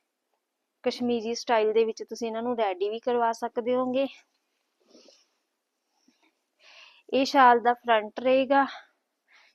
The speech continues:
ਨੈਕ ਆ ਜੂ, ਬਹੁਤ ਸੋਹਣੀ ਡਿਜ਼ਾਈਨਿੰਗ ਹੈ ਇਹਦੀ, ਬਲੈਕ ਦੇ ਵਿੱਚ ਬਹੁਤ ਸੋਹਣਾ ਕਲਰ ਕੰਬੀਨੇਸ਼ਨ ਹੈ। ਸੈਂਟਰ ਦੇ ਵਿੱਚ ਇੱਕ ਫਲਾਰ ਆ ਜਾਏਗਾ,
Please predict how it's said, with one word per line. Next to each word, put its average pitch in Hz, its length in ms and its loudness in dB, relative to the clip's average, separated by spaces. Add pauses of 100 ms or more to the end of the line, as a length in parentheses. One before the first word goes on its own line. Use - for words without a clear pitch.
(120)
ਨੈਕ 214 400 -4
ਆ 247 80 6
ਜੂ, 247 140 -2
ਬਹੁਤ 254 300 2
ਸੋਹਣੀ 294 180 0
ਡਿਜ਼ਾਈਨਿੰਗ 202 560 -2
ਹੈ 196 60 0
ਇਹਦੀ, 220 140 -4
ਬਲੈਕ 214 440 -2
ਦੇ 214 140 -4
ਵਿੱਚ 220 180 -12
ਬਹੁਤ 220 280 -4
ਸੋਹਣਾ 247 260 -10 (180)
ਕਲਰ 214 260 -6
ਕੰਬੀਨੇਸ਼ਨ 233 680 -6
ਹੈ। 254 120 -4 (540)
ਸੈਂਟਰ 214 460 -4
ਦੇ 233 140 2
ਵਿੱਚ 240 200 -6
ਇੱਕ 247 140 -4
ਫਲਾਰ 202 420 2
ਆ 214 120 4
ਜਾਏਗਾ, 254 360 4